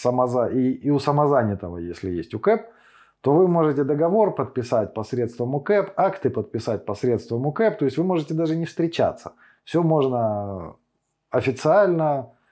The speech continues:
юридически значимо, все можно делать на расстоянии. То есть, по сути дела, вам даже не нужен офис, да, на начальном этапе, э, работы ипэшником, вот если вот такую вот схему брать, то есть вам даже офис не нужен.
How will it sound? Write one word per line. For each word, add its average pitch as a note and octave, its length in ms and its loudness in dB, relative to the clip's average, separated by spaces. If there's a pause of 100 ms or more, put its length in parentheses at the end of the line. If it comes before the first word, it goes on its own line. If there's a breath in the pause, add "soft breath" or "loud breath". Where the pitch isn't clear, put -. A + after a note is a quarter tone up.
(300 soft breath)
юридически D3+ 680 2
значимо, C#3+ 580 0
все D3 200 -6
можно C3 300 -2
делать C#3+ 300 2
на C3 100 -4
расстоянии. C#3 640 -2
То A#2 120 -4
есть, A#2 160 -6 (520 soft breath)
по E3+ 120 2
сути F3 340 -2
дела, G3 300 4
вам F#3 200 0
даже D#3+ 200 -4
не E3+ 100 -4
нужен E3+ 320 -2
офис, - 500 -4 (100)
да, D3+ 220 2
на B2 120 0
начальном A#2+ 600 0
этапе, G2 380 -2 (1080 loud breath)
э, D#2+ 340 -4 (220)
работы G#2 640 0
ипэшником, A#2 640 -2
вот F2 160 -8
если F#2 440 -4 (440 loud breath)
вот F#2 140 -10
такую A#2 300 2
вот G#2+ 160 -2
схему E2+ 380 -4
брать, D#3 400 0
то F#2 80 -6
есть E2+ 160 -8
вам F3+ 160 2
даже D#3+ 200 2
офис C#3 360 -2
не A2 100 -6
нужен. F#2+ 420 -8